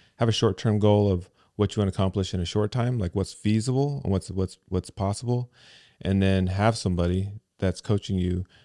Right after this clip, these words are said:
give you, c-, I kinda work up, like, a long-term goal, whether it be, like, getting a job, getting a career,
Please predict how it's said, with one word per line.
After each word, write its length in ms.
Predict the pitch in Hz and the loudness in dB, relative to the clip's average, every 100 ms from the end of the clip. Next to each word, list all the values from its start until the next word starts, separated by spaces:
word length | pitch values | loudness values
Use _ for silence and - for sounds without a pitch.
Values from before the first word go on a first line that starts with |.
| _ _ | _ _
give 160 | 117 110 | 0 2
you, 120 | 107 - | 0 -4
c-, 80 | - | -6
I 120 | 98 | -4
kinda 200 | 90 107 98 | -4 -2 0
work 200 | 104 95 | 0 -2
up, 100 | 90 | -4
like, 140 | 87 | -4
a 40 | 85 | -2
long-term 560 | 87 95 95 95 92 | 0 -2 -2 -2 -2
goal, 300 | 90 85 87 95 | -2 -4 -6 -2
whether 220 | 104 107 | 2 2
it 80 | 101 | 2
be, 160 | 98 | 0
like, 200 | 95 87 | 0 -2
getting 220 | 95 92 95 | -2 -2 -2
a 40 | |
job, 460 | 85 87 92 92 95 | -2 -2 -2 -4 -4
getting 180 | 90 87 | -4 -4
a 40 | |
career, 560 | - 90 90 92 92 | -6 -4 0 0 -2